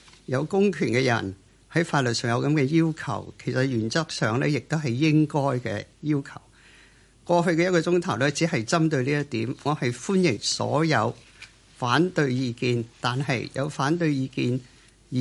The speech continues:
要坐呢個位呢，你諗清楚，你係咪忠於你嘅誓言？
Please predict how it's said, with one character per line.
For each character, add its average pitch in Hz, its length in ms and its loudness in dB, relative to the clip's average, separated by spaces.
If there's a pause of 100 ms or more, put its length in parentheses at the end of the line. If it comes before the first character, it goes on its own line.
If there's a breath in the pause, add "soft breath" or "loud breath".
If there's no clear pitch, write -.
要 143 160 4
坐 131 320 -2
呢 170 100 2
個 135 120 0
位 120 220 0
呢， 143 200 0
你 127 180 0
諗 131 300 2
清 151 280 2
楚， 113 320 -2 (380 loud breath)
你 135 160 4
係 143 120 2
咪 120 120 2
忠 160 260 4
於 160 160 0
你 120 160 -4
嘅 117 140 -4
誓 110 240 -2
言？ 101 260 -6